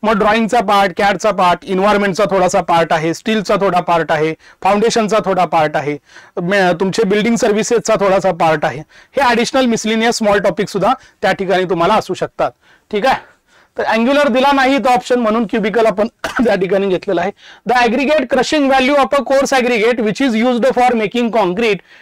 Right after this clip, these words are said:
which in a turn is used for the purpose other than wearing म्हणलेला आहे.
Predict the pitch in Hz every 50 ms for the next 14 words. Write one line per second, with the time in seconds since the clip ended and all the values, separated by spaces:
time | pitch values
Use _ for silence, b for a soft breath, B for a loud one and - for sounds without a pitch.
0 | B B B - 175 214 285 311 233 - 247 269 269 269 285 247 214 254 254 254
1 | 247 254 254 254 226 247 226 214 233 240 233 208 254 240 - 202 180 185 185 196
2 | 220 202 226 214 202 175 - 254 269 277 - B B B B B B _ - 190
3 | 208 226 208 285 311 320 247 302 294 302 302 294 262 254 247 240 254 254 247 220
4 | 208 190 185 175 170 151 117 123